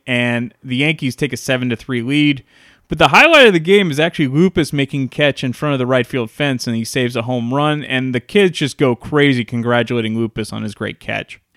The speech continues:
You know, while there's a lot of dark humor in this film, there are inspirational scenes, and that, that Lupus catch is definitely one of them.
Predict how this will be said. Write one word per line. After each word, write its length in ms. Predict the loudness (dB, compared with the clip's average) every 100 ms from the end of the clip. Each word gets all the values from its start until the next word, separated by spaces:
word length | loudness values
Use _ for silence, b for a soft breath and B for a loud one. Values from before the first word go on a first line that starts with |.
| -6
You 80 | -2
know, 100 | 2
while 240 | 4 4
there's 140 | 4
a 60 | 2
lot 200 | 0 0
of 120 | 0
dark 260 | 0 0 -2
humor 320 | -4 -2 -2
in 100 | -2
this 140 | -4
film, 400 | -4 -4 -2 -2 0
there 200 | 2 4
are 280 | 4 0 0
inspirational 680 | -4 -6 -4 -2 -2 -4
scenes, 480 | -6 -4 -2 -2 -4 -8 b b b
and 220 | -2 2
that, 340 | 2 2 -2
that 140 | 0 2
Lupus 320 | 0 0 -2
catch 300 | 0 -2 -2
is 80 | -4
definitely 340 | -4 -2 -6
one 220 | -4 -4
of 100 | -4
them. 280 | -8 -10 -14